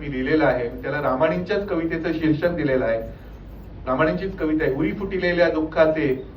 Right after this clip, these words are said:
मी शब्दांनी पुशिले डोळे." जे आपल्या उरामधलं दुःख शब्दांनी, शब्दच पुसतात, ही जी कल्पना आहे, ते सगळं ते रामाणींची कविता हा जो अर्थोत्सव आहे, तो त्याच्यामध्ये त्याची पार्श्वभूमी आणि त्याविषयी अधिक माहिती ज्यांना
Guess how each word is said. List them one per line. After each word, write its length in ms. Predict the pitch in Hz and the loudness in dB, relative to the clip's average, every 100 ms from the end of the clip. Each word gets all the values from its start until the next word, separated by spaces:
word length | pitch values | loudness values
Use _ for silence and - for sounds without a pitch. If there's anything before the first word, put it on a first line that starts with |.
| - 143 | -16 -14
मी 80 | |
शब्दांनी 560 | 143 147 143 175 175 180 | -2 -2 2 2 2 0
पुशिले 460 | 147 151 180 160 156 | -4 -6 -2 0 0
डोळे." 240 | 131 110 107 - - - - - - - | 0 -2 -4 -10 -18 -18 -18 -18 -18 -2
जे 60 | 151 | 4
आपल्या 340 | 135 139 175 | 4 6 6
उरामधलं 500 | 160 156 175 160 185 170 | 8 6 6 4 4 4
दुःख 280 | 156 208 196 | 4 2 2
शब्दांनी, 600 | 175 156 190 202 196 - - | 2 2 4 4 4 -4 -4
शब्दच 380 | 156 - 247 - | -2 2 2 2
पुसतात, 420 | 208 - 202 180 - - - - 170 | -4 -4 4 4 2 -8 -16 -16 -10
ही 60 | |
जी 100 | 175 | -6
कल्पना 360 | 240 185 180 160 | 0 0 2 0
आहे, 160 | 254 262 - - - | 0 -2 -8 -14 -14
ते 80 | - | -10
सगळं 280 | 202 196 240 | -2 4 4
ते 300 | 240 226 214 | 4 0 0
रामाणींची 500 | 170 165 185 196 208 | 0 0 -2 -4 -8
कविता 460 | 175 165 - 196 196 | -6 -4 -2 0 2
हा 120 | 190 | 2
जो 120 | 202 | 4
अर्थोत्सव 600 | 180 147 214 233 - 196 | 4 4 2 0 4 6
आहे, 280 | 160 143 127 - - - - - 185 | 8 6 2 -4 -12 -16 -16 -12 -8
तो 40 | |
त्याच्यामध्ये 720 | 185 165 180 180 180 180 180 180 - - - - | -6 -2 0 0 2 2 0 -4 -10 -14 -16 -10
त्याची 240 | 143 180 | -8 -6
पार्श्वभूमी 720 | 185 151 - 196 180 165 156 131 | 0 0 2 0 0 -2 -4 -6
आणि 220 | 127 - | -6 -4
त्याविषयी 320 | 151 156 156 | -2 0 2
अधिक 300 | 143 170 175 | 2 0 -4
माहिती 380 | 131 139 156 185 | -4 -4 -6 -6
ज्यांना 240 | 170 165 | -4 -2